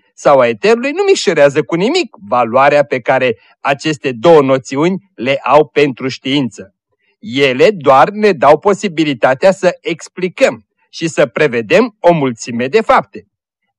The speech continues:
Așadar, savantul nu va lucra numai cu realități care pot fi pipăite, ci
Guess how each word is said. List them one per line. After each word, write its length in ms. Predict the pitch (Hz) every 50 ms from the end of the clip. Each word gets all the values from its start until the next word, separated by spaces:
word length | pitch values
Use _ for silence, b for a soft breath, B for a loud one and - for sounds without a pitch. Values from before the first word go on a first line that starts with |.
| _
Așadar, 760 | - 123 135 143 - - 220 240 208 170 - 135 143 180 185 _ _ _ _ _ _ _ _ _ _ _ _
savantul 640 | _ - - 160 147 139 127 143 156 156 - - 160 160
nu 140 | 196 269
va 160 | 302 254 202 170
lucra 480 | 160 156 143 - - 151 143 135 - - _ _
numai 480 | - 127 139 151 170 165 156 143 135
cu 160 | 127 - 139
realități 680 | 143 135 131 127 127 120 127 113 - 156 147 - - -
care 240 | - 143 135 131 123
pot 280 | - - 131 131 123
fi 140 | - - 135
pipăite, 760 | 117 - 135 131 - - 117 117 113 110 101 185 214 262 - _ _ _ _ _ _ _
ci 200 | - - - 185